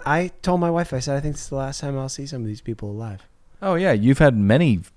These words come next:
Speaker 2: high school compadres that have
Speaker 1: They're dead.
Speaker 2: rolled sevens. Yeah.
Speaker 1: They're dead. But I don't plan on going back to Massachusetts after this. This is my last year, uh, going
Speaker 2: I
Speaker 1: back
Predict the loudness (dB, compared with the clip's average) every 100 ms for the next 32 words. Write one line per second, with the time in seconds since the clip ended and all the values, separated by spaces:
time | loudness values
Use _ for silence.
0 | -6 2 2 2 -2 -2 -2 0 2 2
1 | 2 0 0 -4 -6 -8 -12 0 4 8
2 | 8 8 6 2 4 4 4 2 2 2
3 | -2 -8 0 6 8 8 8 6 0 -4
4 | 6 8 10 8 6 6 6 6 8 6
5 | 4 2 2 2 -2 -4 -4 -6 -8 -8
6 | -8 -8 -6 -6 -4 -2 -2 -4 -6 -8
7 | -6 -6 -8 -4 2